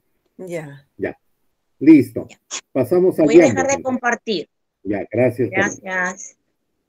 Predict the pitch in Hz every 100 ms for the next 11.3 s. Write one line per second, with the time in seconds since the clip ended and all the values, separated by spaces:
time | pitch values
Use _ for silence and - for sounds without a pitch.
0 | _ _ _ _ _ _ _ _ _ _
1 | _ _ - 113 _ 139 - - _ _
2 | 101 95 85 - _ _ _ _ _ _
3 | _ _ _ _ _ _ _ _ _ _
4 | _ _ _ _ - 120 180 165 156 -
5 | - 123 139 131 127 113 123 135 - _
6 | _ _ _ _ _ _ _ _ _ _
7 | _ _ _ _ _ _ _ _ _ _
8 | _ _ _ _ _ _ _ 135 110 123
9 | 123 135 131 127 123 123 135 _ 120 117
10 | 120 113 117 - 104 92 87 92 - 113
11 | 78 82 -